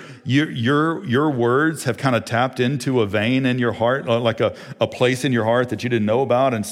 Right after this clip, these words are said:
and bad stuff's coming, like, you bring that to Jesus too. Our hope, our hope for our heart is Jesus, not us trying hard to be better.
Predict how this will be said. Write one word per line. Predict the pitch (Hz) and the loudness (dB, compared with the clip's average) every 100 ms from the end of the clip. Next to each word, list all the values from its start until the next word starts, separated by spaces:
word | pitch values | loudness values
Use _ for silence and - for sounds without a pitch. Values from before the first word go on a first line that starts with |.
| - | -8
and | 110 95 | -6 -2
bad | 104 123 | 0 0
stuff's | - 120 113 | -2 -6 -6
coming, | - 131 | -6 -2
like, | 123 123 - - - | -2 -2 -6 -16 -4
you | 131 | -2
bring | 147 160 156 | 2 2 2
that | 120 123 - | 4 2 2
to | 147 | -2
Jesus | 120 135 120 101 | 0 0 -2 -6
too. | - 139 - - - _ _ _ _ _ _ _ _ _ _ _ _ _ _ _ _ _ _ | -2 -4 -4 -10 -20 _ _ _ _ _ _ _ _ _ _ _ _ _ _ _ _ _ _
Our | 120 156 151 | 0 2 2
hope, | - 156 135 120 - - - | 2 4 4 0 -8 -20 -2
our | 120 131 | 0 0
hope | 120 175 175 123 117 - - _ _ _ _ | -2 0 2 2 -2 -14 -20 _ _ _ _
for | - 127 | -2 2
our | 113 101 | 2 0
heart | - 120 107 - - - - | 0 2 0 -2 -14 -10 -2
is | 107 95 | -2 -2
Jesus, | 92 104 101 - 82 - | -2 0 0 -2 -8 -4
not | 104 - | -2 -2
us | 98 - | -4 -6
trying | - 101 92 | -6 -6 -2
hard | 95 90 | -4 -4
to | |
be | 82 82 | -6 -8
better. | 85 80 | -8 -12